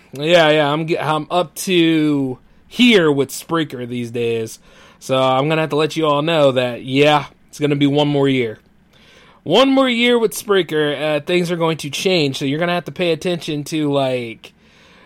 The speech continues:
you know, your Spotify's and your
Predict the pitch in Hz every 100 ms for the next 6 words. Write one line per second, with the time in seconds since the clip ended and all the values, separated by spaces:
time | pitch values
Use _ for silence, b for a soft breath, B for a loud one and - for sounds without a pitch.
0 | b b _ 151 143 180 160 135 135 -
1 | 202 202 190 190 185 180 175 165 147 135
2 | 131 131 127 123